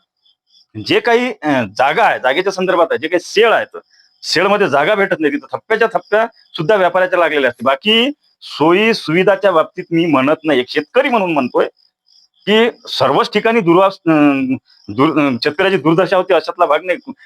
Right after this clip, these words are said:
काही काही ठिकाणी खूप चांगलं नियोजन आहे खरंच, म्हणजे कुठं कुठं तर खूप चांगलं आहे.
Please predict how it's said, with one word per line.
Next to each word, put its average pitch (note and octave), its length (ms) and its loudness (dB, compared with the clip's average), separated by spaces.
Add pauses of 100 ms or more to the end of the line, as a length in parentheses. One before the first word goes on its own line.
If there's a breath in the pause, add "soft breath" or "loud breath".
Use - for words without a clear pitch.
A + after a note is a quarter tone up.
काही C3+ 160 0
काही F3+ 140 0
ठिकाणी F#3 300 0
खूप G#3 280 -4
चांगलं F3 300 2
नियोजन F#3+ 320 0
आहे F3 120 0 (1200)
खरंच, G3+ 280 -2
म्हणजे G#3 420 0 (280)
कुठं D#3+ 220 -2
कुठं G#3 260 -2
तर A#3 240 0 (420 soft breath)
खूप - 180 -6
चांगलं E3+ 240 0
आहे. A#2 120 0